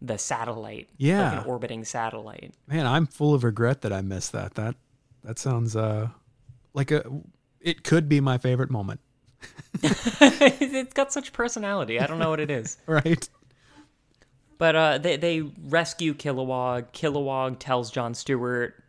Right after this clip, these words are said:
Speaker 1: "Hey, your old flame is, is in trouble," and he just fucks right off.
Speaker 2: Mm-hmm.
Speaker 1: So, uh, that, that is something I wanna point out right now, 'cause it's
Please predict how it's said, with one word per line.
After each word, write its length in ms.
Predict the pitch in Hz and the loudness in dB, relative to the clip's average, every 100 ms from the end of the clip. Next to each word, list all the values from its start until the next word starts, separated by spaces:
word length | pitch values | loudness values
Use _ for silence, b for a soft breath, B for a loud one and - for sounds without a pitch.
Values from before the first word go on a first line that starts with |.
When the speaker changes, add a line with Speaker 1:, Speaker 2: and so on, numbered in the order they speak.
| _ _ - | _ _ -20
Speaker 1:
"Hey, 640 | - 135 127 127 123 123 - | -2 4 4 4 2 -2 -6
your 560 | 127 120 120 120 120 - | -6 -4 -4 -6 -8 -6
old 240 | 131 117 | -6 -6
flame 380 | - 131 123 123 | -6 -6 -4 -4
is, 300 | 117 110 - | -4 -6 -6
is 220 | 131 117 | -6 -6
in 140 | 117 | -6
trouble," 480 | 113 131 123 123 123 | -4 -2 -2 -2 -4
and 180 | 120 113 | -6 -6
he 120 | 139 | -4
just 240 | 131 123 - | -4 -6 -2
fucks 280 | 127 - 110 | -2 -4 -6
right 240 | 117 117 | -4 -4
off. 300 | 110 101 104 | -4 -8 -6
Speaker 2:
Mm-hmm. 340 | 156 147 139 143 B B B | -2 2 2 0 B B B
Speaker 1:
So, 520 | B - 185 170 160 - - | B -2 4 4 2 -4 -16
uh, 380 | - - 143 139 | -8 -2 0 0
that, 340 | 139 165 - | 0 0 0
that 160 | 180 196 | 4 4
is 80 | 254 | 4
something 260 | 214 190 185 | 0 2 0
I 80 | |
wanna 260 | 160 156 147 | 0 -2 -4
point 400 | 139 - 147 139 | -8 -8 -4 -2
out 200 | 135 147 | -2 -2
right 200 | 160 170 | -2 -4
now, 260 | 170 175 185 | -4 -4 -6
'cause 180 | 160 135 | -8 -10
it's 280 | 127 - | -10 -14